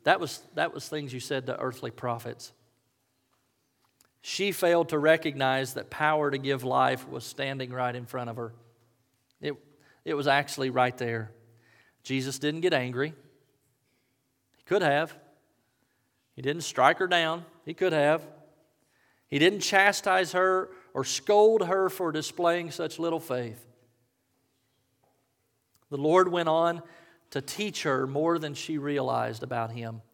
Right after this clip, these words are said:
to open her eyes a little more, to say, "Look again. Look again." I think those are some of the greatest words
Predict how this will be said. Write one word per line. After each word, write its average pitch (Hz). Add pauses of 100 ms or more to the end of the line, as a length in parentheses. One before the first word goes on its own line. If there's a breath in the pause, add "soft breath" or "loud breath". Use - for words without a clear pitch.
(1600)
to -
open 170
her 175
eyes 147
a 135
little 139
more, 131
to 120
say, 127 (360 loud breath)
"Look 170
again. 143 (1400)
Look 156
again." 131
I 165
think 180
those 165
are 147
some 160
of 143
the 131
greatest 151
words 143